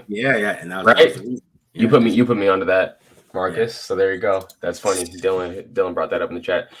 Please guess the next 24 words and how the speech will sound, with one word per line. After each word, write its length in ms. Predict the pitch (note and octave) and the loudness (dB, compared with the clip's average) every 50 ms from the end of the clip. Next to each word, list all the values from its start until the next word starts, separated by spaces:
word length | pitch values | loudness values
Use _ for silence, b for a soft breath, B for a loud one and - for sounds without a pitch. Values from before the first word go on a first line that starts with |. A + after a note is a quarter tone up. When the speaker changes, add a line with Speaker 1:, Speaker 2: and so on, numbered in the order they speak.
| B B B B B | B B B B B
Speaker 2:
All 100 | - G#2 | 0 2
right, 140 | G2+ F2+ - - _ _ - | 2 2 0 -6 _ _ -6
uh, 360 | G#2+ G#2+ G#2 G#2 G#2 G2+ G2+ G2+ - | -2 0 2 4 4 4 2 2 2
I'm 80 | A#2+ | 4
gonna 120 | B2+ B2 B2+ | 4 4 4
close 140 | C3 A#2+ A2 | 4 2 2
this 100 | - - | 0 -2
down 380 | - G2+ G2 G2 G2+ - - - - | 0 0 0 0 -2 -6 -10 -12 -10
now. 360 | F2+ F#2 F#2+ F#2 F#2 F#2 F#2+ | -6 -4 -4 -2 -2 0 0
Speaker 1:
Yeah. 160 | G#2+ G#2+ F#2+ G2+ | 0 0 0 0
Speaker 2:
I, 100 | - F#2+ | -2 -4
I 20 | - | -6
think 180 | - G#2+ - | -10 -10 -10
we, 260 | G2 F#2+ F2 D#2+ F2 | -10 -12 -10 -8 -6
I 140 | F2+ F2+ F#2+ | -6 -6 -6
think 160 | - A#2+ B2 | -6 -8 -12
we 280 | - G#2+ F#2+ F2+ F2 E2+ - | -12 -12 -12 -12 -14 -14 -10
said 240 | - - G2+ G2 F#2+ | -6 -4 -4 -4 -4
everything 300 | F#2 F#2 F2+ - G2 F2 | -6 -8 -10 -12 -8 -4
that 240 | E2+ E2 E2 - _ - | -4 -4 -4 -6 _ -16
we 440 | E2 F2+ F2+ F2+ F#2 F2+ F2 F2 F2 | -16 -12 -12 -12 -10 -10 -10 -12 -12
could 160 | - F#2 F2+ - | -12 -12 -12 -8
say 260 | - - A2 G#2+ A2 | -4 -2 -2 -2 -2
here. 460 | A2 A#2+ A#2+ A#2+ A#2+ B2 B2+ B2+ B2+ | 0 0 2 2 2 2 0 -2 -4